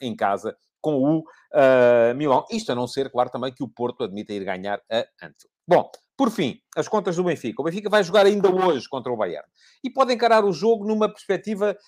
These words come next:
até um bocadinho, hum, enfim, eh, é uma das melhores equipas do mundo.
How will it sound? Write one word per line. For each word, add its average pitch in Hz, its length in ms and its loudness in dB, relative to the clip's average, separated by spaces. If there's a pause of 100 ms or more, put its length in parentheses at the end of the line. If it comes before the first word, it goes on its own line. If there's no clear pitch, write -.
(120)
até 170 220 4
um 214 80 6
bocadinho, 214 680 0
hum, 165 760 4
enfim, 190 400 -8
eh, 180 680 0
é - 40 -12 (100)
uma 185 220 -2
das 165 140 -2
melhores 165 280 -2
equipas 185 320 -8
do 220 100 -4
mundo. 240 460 -2